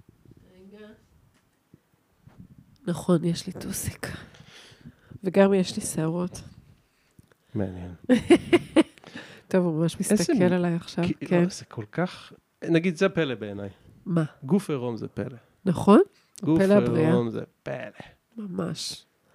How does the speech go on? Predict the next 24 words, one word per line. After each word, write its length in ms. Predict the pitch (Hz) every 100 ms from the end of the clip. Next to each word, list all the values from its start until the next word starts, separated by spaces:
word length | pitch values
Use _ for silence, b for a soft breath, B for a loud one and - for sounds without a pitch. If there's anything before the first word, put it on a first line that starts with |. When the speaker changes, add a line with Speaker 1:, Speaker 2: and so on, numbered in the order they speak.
| b b b b b
Speaker 2:
ו-, 120 | 104 117 113 -
וזה 460 | 107 104 95 107
מעניין. 880 | 104 104 110 120 117 120 120 101 95 85 _ -
Speaker 1:
לגמרי. 400 | 175 165 175 254 185 - _ _ b b b b -
Speaker 2:
אני, 160 | 147 170
נגיד, 240 | 165 147
מהאנשים, 420 | 135 127 123 147
גם 240 | 123 123 117
אם, 160 | 117 110 -
אם, 120 | 123 -
אם 140 | 147
אני 140 | 143 135
עם 100 | 120
בחורה, 460 | 120 113 117 165
לוקח 260 | 175 117 151
Speaker 1:
כן. 120 | 170
Speaker 2:
לי 100 | 143
זמן, 500 | 113 117 131 131 131 -
אני 180 | 120 117
נורא 360 | 110 107 95 101
אוהב 180 | 101 98
לחקור 400 | - - 113 101
את 120 | 110
הגוף. 360 | 104 107 -